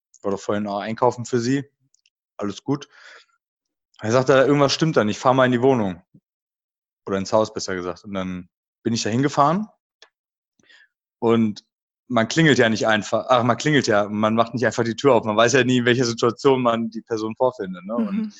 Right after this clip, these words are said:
Speaker 1: geklingelt, geklingelt und tat sich nichts. Und dann habe ich irgendwann aufgeschlossen und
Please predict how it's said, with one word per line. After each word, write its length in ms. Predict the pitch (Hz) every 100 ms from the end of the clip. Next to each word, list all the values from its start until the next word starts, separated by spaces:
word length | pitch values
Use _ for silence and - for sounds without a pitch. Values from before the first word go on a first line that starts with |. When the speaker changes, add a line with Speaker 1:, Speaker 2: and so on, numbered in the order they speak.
| - - - - - - - - - - _ _ _ _ _ _ _ -
Speaker 1:
geklingelt, 460 | - 131 147 156
geklingelt 480 | 139 - 127 147 156
und 320 | 127 123 117 - - _ -
tat 240 | 117 131
sich 80 | 135
nichts. 240 | 151 156
Und 60 | 127
dann 100 | 117
habe 80 | 120
ich 80 | 131
irgendwann 220 | 117 110
aufgeschlossen 880 | 117 - 151 - 151 175 185 170 - _ _ _ _ _
und 680 | 113 113 110 110 110 -